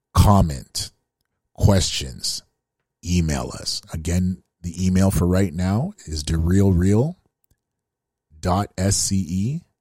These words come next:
at gmail dot com. D A R E A L R E E L dot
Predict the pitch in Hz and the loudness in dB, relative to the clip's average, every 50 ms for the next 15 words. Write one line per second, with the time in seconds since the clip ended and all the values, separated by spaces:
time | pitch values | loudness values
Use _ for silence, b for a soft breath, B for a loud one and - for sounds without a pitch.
0 | _ _ _ _ _ _ _ - - 92 98 - - - - - - 98 98 95 | _ _ _ _ _ _ _ -4 -2 -2 -2 -4 -6 -10 -8 -2 0 0 2 2
1 | 95 98 95 95 95 92 92 92 - - - - 107 104 92 73 60 - 64 71 | 2 2 2 0 0 0 0 -2 -2 -4 -6 -2 -2 -2 -2 -2 -6 -10 -16 -14
2 | 71 80 82 85 90 95 98 92 92 90 92 104 101 85 67 67 67 - _ _ | -8 -6 -4 -2 0 2 2 2 4 4 4 2 2 0 -2 -8 -12 -18 _ _
3 | _ - 92 101 101 107 - - - 98 95 95 85 67 67 - _ - 90 90 | _ -2 0 2 2 2 0 -2 -2 0 0 0 0 -2 -6 -12 _ -8 -4 -2
4 | 92 95 95 87 - _ - 92 92 95 95 - _ - - 87 90 90 92 90 | 0 0 0 -2 -4 _ -6 -4 -2 -2 -4 -6 _ -10 -8 -6 -4 -4 -4 -6
5 | - _ - - 87 85 85 85 92 87 - _ _ _ - - 85 87 87 87 | -6 _ -8 -6 -6 -4 -4 -6 -8 -10 -12 _ _ _ -10 -6 -4 -4 -4 -4
6 | 85 76 _ _ - - 92 92 92 85 - _ _ - 95 95 107 117 - - | -6 -6 _ _ -10 -6 -4 -4 -4 -4 -8 _ _ -8 -6 -4 -4 -4 -6 -10
7 | _ - 78 78 73 71 76 98 120 _ _ _ _ 78 - 85 82 87 - - | _ -10 -10 -8 -8 -8 -10 -12 -12 _ _ _ _ _ -6 -4 -4 -4 -4 -6